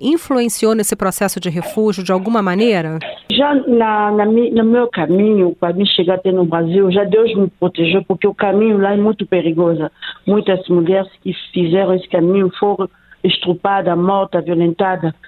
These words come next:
Speaker 2: É um caminho muito, muito, é, perigoso.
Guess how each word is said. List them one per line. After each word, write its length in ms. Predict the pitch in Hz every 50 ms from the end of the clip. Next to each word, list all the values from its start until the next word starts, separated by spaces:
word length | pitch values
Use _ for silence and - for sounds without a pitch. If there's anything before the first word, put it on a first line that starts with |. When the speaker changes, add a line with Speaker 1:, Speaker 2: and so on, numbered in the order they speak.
| _ _ _ _
Speaker 2:
É 120 | 180 185 196
um 80 | 196
caminho 440 | 185 - 190 180 185 196 202 202 190
muito, 800 | 185 190 190 196 214 240 269 262 254 - 262 247 240 240 233 233
muito, 720 | 226 226 226 233 240 233 - - 233 233 226 226 220 220 233
é, 260 | 196 185 180 175 170
perigoso. 760 | 170 - 190 185 175 180 170 165 190 185 180 165 147 160 156